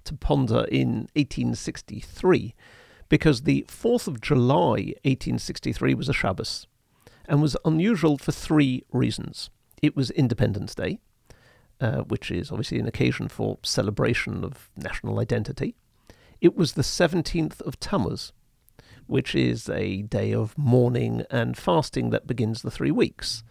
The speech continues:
And this contrast in moods between the American and Jewish calendars created a challenge, and it would reoccur, still does reoccur periodically. But there was a third component that made the eighteen sixty-three date unique.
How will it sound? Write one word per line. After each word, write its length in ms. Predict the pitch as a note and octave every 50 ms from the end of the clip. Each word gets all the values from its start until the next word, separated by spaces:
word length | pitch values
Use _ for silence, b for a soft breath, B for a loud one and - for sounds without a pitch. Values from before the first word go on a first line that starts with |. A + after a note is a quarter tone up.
| b b b b b b
And 160 | b - C3 A#2+
this 180 | C#3 - -
contrast 600 | - - - E3 F3+ D#3+ - - - B2+ - - D3+
in 160 | B2+ A#2 A#2+
moods 380 | C#3 E3 E3+ C#3 C3 A#2+ -
between 320 | - C#3 C3+ - C#3 B2+ B2
the 80 | A#2+
American 560 | A#2+ A2+ A#2 C3 C3+ C3+ C3+ C3 - C#3 B2+ A#2+
and 160 | A#2+ A#2+ A2+
Jewish 320 | - C#3+ B2+ B2 A#2 -
calendars 720 | - - - C#3 E3+ F3 D3 B2+ - G#2+ A2 B2 C3 - - _ -
created 400 | - - A#2+ G#2 G#2 - A2+ -
a 60 | C#3+
challenge, 580 | - - G3+ G#3+ D#3+ G#2+ G2 G#2 G#2 A2 - b b b b b b b b
and 180 | D4 E3+ D3+ C#3+
it 120 | C3+ - -
would 240 | D3 D3 - C#3 - - -
reoccur, 760 | - C#3+ C3+ - - - - - - - A#2+ - - - -
still 180 | - B2 B2
does 380 | B2 A#2 A#2+ B2+ C3 B2 A#2+ C3
reoccur 600 | - - C3 B2 B2 - - - B2 B2+ C3+ -
periodically. 720 | - D3+ C#3+ C#3 D#3 F#3 E3 C3+ - - - G#2 F#2+ - b b b b b b _ _ _ _ _ _ _ _ _ _ _ _ _ _ -
But 180 | E3+ D#3 -
there 120 | - D3 C#3+
was 160 | D3 C3 C#3
a 40 | C3+
third 580 | - - - - G#3+ G3+ G3 F#3 D#3 C#3+ - - _ -
component 720 | - C#3 A#2+ - - D#3 D3 A#2+ A2 A2 A#2+ - - B B B B B B -
that 180 | D#3 C#3+ -
made 300 | D#3+ D3 D#3+ E3 D#3 C#3
the 140 | C3 C#3 - -
eighteen 260 | D#3 D3+ - - D3
sixty-three 560 | - - - - - - C#3 - - C#3 C3+
date 340 | B2 A2+ - D3+ C3+ - _ -
unique. 720 | - A#2 A2 C3 C#3 - - - - - - - - -